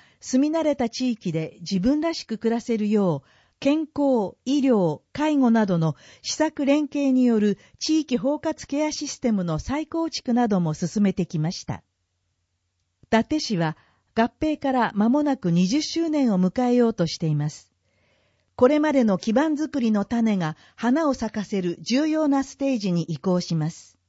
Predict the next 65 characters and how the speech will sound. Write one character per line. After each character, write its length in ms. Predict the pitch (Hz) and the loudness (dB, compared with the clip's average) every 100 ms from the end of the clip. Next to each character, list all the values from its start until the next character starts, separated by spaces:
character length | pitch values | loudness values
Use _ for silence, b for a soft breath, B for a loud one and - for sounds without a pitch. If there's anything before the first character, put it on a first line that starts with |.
| _ _ _ _ _ _ _ _ _ _ | _ _ _ _ _ _ _ _ _ _
来 240 | 240 285 294 | 2 2 2
年 220 | 277 262 | 0 -2
開 280 | - 277 285 | -2 -2 0
業 240 | 285 269 | 2 2
を 80 | 254 | 4
予 160 | 233 220 | 2 0
定 260 | 240 226 | 0 0
し 120 | 208 | -2
て 100 | - | -4
い 160 | 208 190 | -2 0
る 180 | 180 170 B B | -2 -2 B B
イ 180 | 226 262 | 2 4
オ 100 | 302 | 4
ン 80 | 294 | 2
モ 160 | 294 269 | 0 2
ー 60 | |
ル 80 | 208 | 0
伊 40 | |
達 300 | 196 214 277 | -2 -2 -2
と 140 | 277 247 | -2 0
の 120 | 175 | 2
連 220 | 190 226 | 0 0
携 240 | 233 233 214 | 0 0 0
に 160 | 202 | 0
よ 140 | 190 175 | 0 0
る 160 | 165 B B - | -2 B B -2
交 160 | 285 311 | 0 2
流 220 | 302 294 | 2 0
人 240 | 285 294 | 0 -2
口 240 | 247 180 170 | 0 0 0
の 100 | 156 | -2
拡 300 | 180 - 208 | -4 -2 0
大 240 | 202 170 | 0 0
や 180 | 160 160 b b b | -2 -6 b b b
地 200 | - 294 | -2 0
域 180 | 311 - | 0 -2
経 200 | 320 311 | -2 0
済 220 | 262 226 | 2 2
の 100 | 185 | 2
発 240 | 175 208 - | 0 -2 -2
展 260 | 277 269 | 0 0
を 40 | 240 | 0
進 280 | 240 240 240 | -2 0 2
め 120 | 220 | 2
る 100 | 214 | 2
と 140 | 170 | 0
と 140 | 170 160 | 0 0
も 120 | 160 | 2
に、 220 | 151 139 b b b b b | 0 -4 b b b b b
市 220 | - 311 | -6 0
の 140 | 277 226 | 2 2
将 240 | 262 262 | 2 4
来 240 | 262 247 | 4 2
像、 380 | 170 165 143 135 _ _ _ - | 2 0 -2 -6 _ _ _ -20
人 300 | - 311 320 | -4 -2 0
と 180 | 320 285 | 0 0
緑 420 | 294 285 233 208 | 2 2 2 0
と 160 | 170 | 0
歴 240 | 160 185 - | 0 0 -4
史 160 | - | -2
が 160 | 285 269 | 2 4
結 300 | 226 - 254 | 4 2 -2
び 200 | 240 233 | 0 2
合 120 | 214 | 2
う 140 | 170 | 0